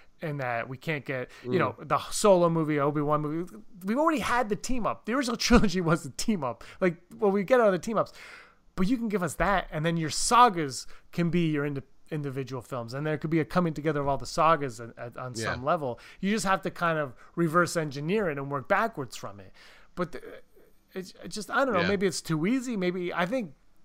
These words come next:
Speaker 1: uh, frankly, I think Disney overcomplicated Star Wars in their mind. They were paranoid
Speaker 2: Mm.
Speaker 1: because of the reception that the prequels got, and they wanted to just go back and give us popcorn films, which, again,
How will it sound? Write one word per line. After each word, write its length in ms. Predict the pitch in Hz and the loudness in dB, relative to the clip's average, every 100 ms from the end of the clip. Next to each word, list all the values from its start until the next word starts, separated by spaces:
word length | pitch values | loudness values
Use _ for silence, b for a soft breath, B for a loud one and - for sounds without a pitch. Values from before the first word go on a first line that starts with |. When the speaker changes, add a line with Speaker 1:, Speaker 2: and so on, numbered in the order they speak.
| - _ | -20 _
Speaker 1:
uh, 60 | - | -18
frankly, 580 | - - 175 214 156 135 | -14 0 4 4 0 -4
I 80 | 123 | -4
think 240 | 123 135 | -6 -12
Disney 300 | 117 139 131 | -8 -10 -6
overcomplicated 800 | 131 127 113 143 143 135 139 120 | -6 -6 -6 -4 -4 -4 -10 -10
Star 240 | - 139 120 | -6 -4 -4
Wars 160 | 117 113 | -6 -10
in 80 | |
their 120 | 107 98 | -12 -6
mind. 420 | 113 156 208 165 | -2 -2 -2 -6
They 80 | 120 | -8
were 140 | 107 | -10
paranoid 520 | - - 131 139 139 | -14 -8 -6 -4 -6
Speaker 2:
Mm. 120 | 127 | -6
Speaker 1:
because 180 | 117 127 | -6 -8
of 80 | 117 | -10
the 120 | 117 | -12
reception 460 | 107 107 135 - 127 | -12 -10 -10 -10 -14
that 120 | 113 | -14
the 120 | 104 - | -18 -12
prequels 460 | 165 196 196 233 196 | -4 -4 -2 -6 -2
got, 340 | 226 214 226 B B B B B B | 2 2 0 B B B B B B
and 220 | 147 147 | -4 -4
they 80 | 143 | -4
wanted 260 | 135 143 139 | -2 -2 -2
to 60 | 120 | -6
just 240 | 143 - | -10 -6
go 80 | 156 | -6
back 460 | 131 123 120 117 - b b | -4 -4 -4 -10 -16 b b
and 180 | 135 135 | -12 -10
give 200 | 127 120 | -10 -8
us 360 | 123 113 107 - | -8 -8 -12 -14
popcorn 540 | - 156 165 139 110 | 0 0 0 -6 -12
films, 360 | - 110 104 113 | -12 -12 -12 -12
which, 180 | 131 131 | -14 -8
again, 440 | 131 170 135 123 | -2 0 -2 -8